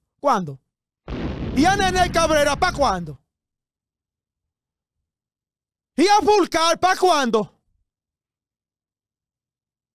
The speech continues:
Coño, así no. Así no, no es posible.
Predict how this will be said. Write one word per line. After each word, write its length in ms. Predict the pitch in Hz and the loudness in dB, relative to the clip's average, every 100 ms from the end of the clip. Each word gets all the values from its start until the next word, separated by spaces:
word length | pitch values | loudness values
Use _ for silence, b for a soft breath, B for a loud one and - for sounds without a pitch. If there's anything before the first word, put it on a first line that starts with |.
| _ _ | _ _
Coño, 420 | 269 254 381 392 | 0 2 2 0
así 300 | - - 277 | 0 -2 -2
no. 680 | 269 285 370 453 311 170 117 _ _ _ _ _ _ _ _ _ | 0 0 0 0 0 -4 -12 _ _ _ _ _ _ _ _ _
Así 360 | 254 - 311 330 | -6 -4 -4 -4
no, 640 | 330 330 392 392 302 226 | 0 2 2 2 2 0
no 100 | 214 | 0
es 80 | 330 | 0
posible. 760 | 392 339 - 294 403 381 262 | 0 -2 -4 -4 -2 -2 -4